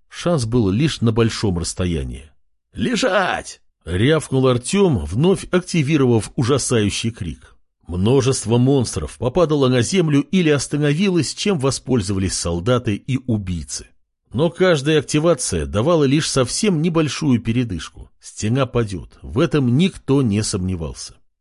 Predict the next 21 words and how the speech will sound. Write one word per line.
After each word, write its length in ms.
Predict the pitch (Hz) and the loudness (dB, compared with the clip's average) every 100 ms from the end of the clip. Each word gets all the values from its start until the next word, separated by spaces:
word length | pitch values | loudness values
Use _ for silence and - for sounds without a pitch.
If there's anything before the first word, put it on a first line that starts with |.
| _ 92 | _ 0
Поэтому 380 | 127 135 131 | 0 0 0
сейчас 640 | 120 120 113 156 127 - - | 0 -2 0 -2 -2 -6 -4
эвакуировались 800 | 98 123 135 175 170 160 151 104 | -2 0 0 2 2 4 2 2
ближайшие 640 | 117 175 160 156 - 143 | 2 2 2 2 2 0
жилые 380 | 101 147 139 117 | 2 2 4 2
дома 360 | 110 127 175 170 | 2 2 0 -2
и 220 | - 180 | -2 -2
возводились 720 | 156 107 110 107 113 101 73 | 0 0 0 2 0 0 -2
баррикады. 680 | 85 101 107 87 69 - - _ - | 0 0 -2 -6 -10 -12 -20 _ -8
В 80 | 170 | -6
общем, 340 | - 123 92 | -2 -2 0
люди 320 | 90 160 123 | 2 2 2
готовились 720 | 113 110 107 92 85 80 - _ | 0 -2 -2 -4 -6 -8 -14 _
отступать. 640 | 123 - 101 67 60 - _ _ _ _ - | -8 -6 -6 -8 -12 -16 _ _ _ _ -6
Правда, 440 | 104 170 196 175 | 0 2 2 4
уже 260 | 185 135 196 | 4 4 2
сейчас 640 | - 160 - 185 202 - | 2 -2 0 2 2 2
люди 300 | 95 160 160 | 0 0 2
несли 440 | 160 156 - 160 170 | 2 2 0 -2 0
большие 580 | 107 107 - 196 190 - | 2 0 0 0 0 0
потери. 600 | 120 131 127 92 69 | -2 -2 -4 -6 -8